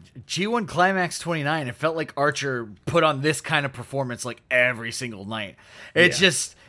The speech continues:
Speaker 1: it's just the way that the A block was set up this year. It's, you know, there was
Speaker 2: Mm-hmm.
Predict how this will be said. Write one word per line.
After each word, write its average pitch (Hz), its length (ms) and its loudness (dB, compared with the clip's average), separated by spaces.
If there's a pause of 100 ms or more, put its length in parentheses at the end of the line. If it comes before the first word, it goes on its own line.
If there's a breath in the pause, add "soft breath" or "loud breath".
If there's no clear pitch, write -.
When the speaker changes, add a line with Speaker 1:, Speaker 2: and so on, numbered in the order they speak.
Speaker 1:
it's 175 200 0
just 202 240 2
the 156 100 -2
way 175 200 4
that 151 140 -4
the 160 100 -2
A 175 160 -2
block 127 320 -4
was 120 100 -8
set 147 220 -2
up 160 160 -4
this 117 180 -8
year. 110 160 -4
It's, 101 240 -10
you 117 140 -8
know, 117 320 -8
there 127 260 -4
was 135 220 2
Speaker 2:
Mm-hmm. 127 100 -6